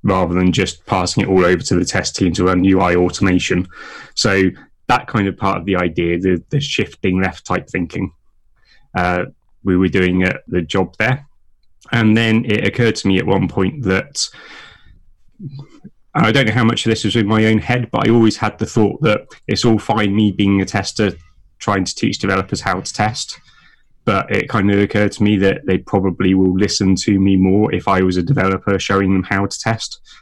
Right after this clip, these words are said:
instead. So if I was actually practicing what I preached and living it. So I made the move there to move from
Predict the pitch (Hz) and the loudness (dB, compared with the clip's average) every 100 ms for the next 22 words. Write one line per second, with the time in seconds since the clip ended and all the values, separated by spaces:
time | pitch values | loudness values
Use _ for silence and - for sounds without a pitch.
0 | - 98 - 107 117 - - - - 90 | -6 -4 -2 -2 -2 -6 -20 -6 -2 0
1 | 98 95 92 - - 92 92 - _ _ | 0 0 0 -2 -2 0 0 -2 _ _
2 | - 104 - - 95 90 101 - - 98 | -6 -6 -4 -2 -2 0 -2 -4 -2 0
3 | 139 - - _ 98 98 98 104 110 139 | 0 -4 -16 _ -4 -2 0 0 0 -2
4 | - _ _ - - - - _ - 107 | -6 _ _ -20 -20 -20 -20 _ -4 -2
5 | 101 104 95 98 107 101 95 98 101 98 | 0 -2 0 2 4 2 2 2 4 4
6 | 92 101 95 87 98 92 95 90 - 92 | 2 0 0 -2 0 2 2 0 -2 -2
7 | 90 90 | 0 0